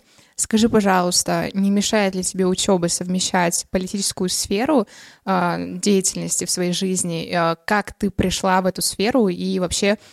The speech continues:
м, какие у тебя цели на ближайшее будущее в этой сфере?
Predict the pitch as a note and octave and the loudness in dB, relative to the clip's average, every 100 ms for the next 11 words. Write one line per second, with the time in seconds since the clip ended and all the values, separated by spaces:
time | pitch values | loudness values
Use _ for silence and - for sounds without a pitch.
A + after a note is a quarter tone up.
0 | - _ G3 G3 - - A3+ G#3 G3+ G#3 | -20 _ -4 -2 -4 2 2 4 2 4
1 | A3+ G3+ F#3 F3 F#3 F3+ F#3+ G3 A#3 - | 2 2 0 2 2 2 0 0 0 0
2 | F#3 F3 F3+ F#3 - - F3 F#3 | -2 0 -2 -4 -6 -8 -8 -10